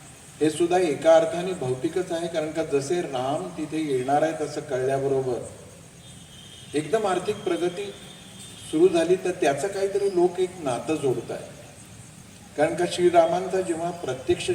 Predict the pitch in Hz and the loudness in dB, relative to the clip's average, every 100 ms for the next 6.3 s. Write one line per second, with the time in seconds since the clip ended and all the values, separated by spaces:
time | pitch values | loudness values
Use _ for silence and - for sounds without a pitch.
0 | 147 135 135 156 151 143 131 - - - | 0 -2 -2 0 2 4 2 0 -10 -16
1 | - - - - 139 151 135 135 160 175 | -20 -20 -12 -4 2 4 6 6 4 4
2 | 190 180 180 185 180 170 180 165 143 165 | 2 2 4 4 4 0 0 0 -2 -2
3 | 151 151 156 156 175 170 180 - 143 139 | -4 -2 -2 -2 -4 -6 -8 -8 -8 -6
4 | 165 185 - - - - - - - 139 | 0 2 0 -2 -14 -16 -18 -8 -4 0
5 | 180 202 208 185 160 - 170 139 143 147 | 0 0 0 2 0 0 -4 0 0 0
6 | 135 131 117 | -2 -2 -2